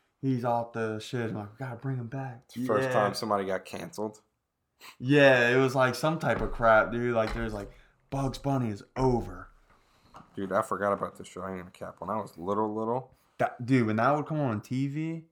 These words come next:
Speaker 2: Like, this was two thousand one, so it probably went on for a few years. So when I
Speaker 1: Oh,
Speaker 2: was
Speaker 1: Baby Looney Tunes?
Speaker 2: You remember that?
Speaker 1: Oh, hell yeah.
Speaker 2: So
Speaker 1: I was actually about to say that before you said the movie, 'cause whenever you said the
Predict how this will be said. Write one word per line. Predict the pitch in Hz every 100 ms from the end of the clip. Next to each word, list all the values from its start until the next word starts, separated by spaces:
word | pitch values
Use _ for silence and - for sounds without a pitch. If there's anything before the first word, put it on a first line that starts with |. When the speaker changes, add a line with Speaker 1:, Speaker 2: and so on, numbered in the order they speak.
| _ _ _
Speaker 2:
Like, | - 92 92
this | 123 -
was | 95
two | - 110
thousand | 92 90 90 90
one, | 92 92 92
so | - 82 82 95 _
it | 95
probably | 107 98
went | 87 90
on | 90 90
for | -
a | 87
few | - 87
years. | 87 87 90
So | - 82
when | 90
I |
Speaker 1:
Oh, | 98 120
Speaker 2:
was | 104
Speaker 1:
Baby | 110 127 151
Looney | 165 180 185
Tunes? | 185
Speaker 2:
You | 214
remember | 214 233 262
that? | - -
Speaker 1:
Oh, | - -
hell | - - 107
yeah. | 107 -
Speaker 2:
So | 113
Speaker 1:
I |
was | 190
actually | - -
about | 123 113
to |
say | 101 131
that | 113
before | 95 123
you | 117
said | 113 101
the |
movie, | 98 110 123 104
'cause | 95 117
whenever | 104 120
you | 131
said |
the | 127